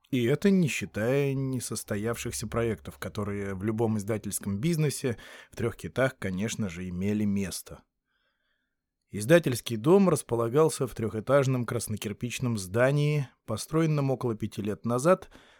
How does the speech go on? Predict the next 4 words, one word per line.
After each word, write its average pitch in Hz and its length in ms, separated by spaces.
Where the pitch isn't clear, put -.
бывшим 160 440
хозяином 117 680
«Трёх 104 320
китов». - 560